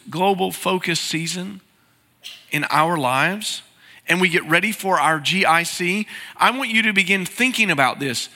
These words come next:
I don't want you to be sitting going, "Well, if God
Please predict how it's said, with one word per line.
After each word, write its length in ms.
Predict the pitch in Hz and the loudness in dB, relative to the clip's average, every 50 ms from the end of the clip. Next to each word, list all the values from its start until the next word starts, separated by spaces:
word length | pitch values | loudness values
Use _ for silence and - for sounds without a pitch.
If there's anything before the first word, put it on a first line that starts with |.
| - - - - - - | -20 -20 -20 -20 -10 0
I 120 | - 220 269 | 2 2 2
don't 140 | 311 320 320 | 2 0 -2
want 120 | 294 285 | 0 2
you 60 | 277 | 2
to 80 | 262 247 | 2 2
be 120 | 240 202 | 2 0
sitting 440 | 165 - - - 262 285 277 247 208 | -2 -2 -2 -2 0 2 2 2 2
going, 340 | 180 180 175 175 165 151 - - - - - _ | 2 2 2 2 0 -2 -4 -8 -16 -20 -18 _
"Well, 340 | - 151 202 254 285 269 - | 2 4 4 4 4 2 2
if 240 | - 196 170 147 147 | 0 0 0 -2 0
God 480 | 143 180 202 240 277 285 294 302 294 | 2 4 4 4 4 4 2 2 0